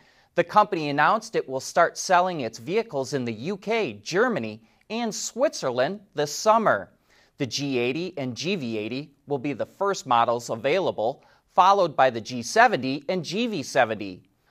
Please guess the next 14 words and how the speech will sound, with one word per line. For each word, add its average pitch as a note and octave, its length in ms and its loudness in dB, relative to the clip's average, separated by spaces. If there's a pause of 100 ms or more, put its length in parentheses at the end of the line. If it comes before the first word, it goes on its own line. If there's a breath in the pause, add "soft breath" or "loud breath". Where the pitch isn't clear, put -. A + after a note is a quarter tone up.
(180)
Three F3+ 300 -2
battery D3 400 4
electric B2+ 460 2
models C3 440 0
will C3 180 -4
also F#3+ 340 2
be A#2+ 220 -10
introduced B2+ 720 -8
within D3 320 -2
its - 140 -10
first D3+ 380 -4
year D#3 240 0
in A#2 120 -2
Europe, E3+ 460 4